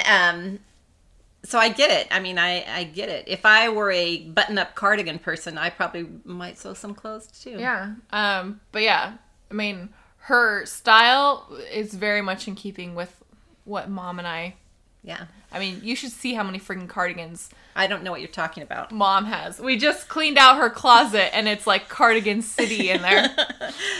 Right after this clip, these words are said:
Speaker 1: There are a lot of colors covered.
Speaker 2: <laughs> Well, she's got, like, every color, and then every, like, sleeve length in every color.
Speaker 1: And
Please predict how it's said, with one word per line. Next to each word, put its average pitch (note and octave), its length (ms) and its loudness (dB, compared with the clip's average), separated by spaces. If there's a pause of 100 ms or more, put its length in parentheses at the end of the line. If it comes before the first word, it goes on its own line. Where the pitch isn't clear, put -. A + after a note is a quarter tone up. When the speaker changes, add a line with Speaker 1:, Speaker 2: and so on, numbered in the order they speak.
(320)
Speaker 1:
There G3 280 -4
are G3+ 140 4
a G#3 40 4
lot A3 160 2
of A#3 60 -4
colors D#4 400 2 (100)
covered. G3 400 2 (100)
Speaker 2:
<laughs> - 120 -10
Well, B3+ 140 8
she's F4 200 0
got, D4 180 10
like, C4 220 2
every C4+ 400 4
color, A3 500 4
and G#3+ 280 2
then G#3+ 380 2 (220)
every, A3 360 2
like, G#3+ 360 -2
sleeve B3+ 600 -2
length G3+ 420 -2
in G#3 140 -2
every F#3 320 -2
color. F3+ 440 -2
Speaker 1:
And G3 340 0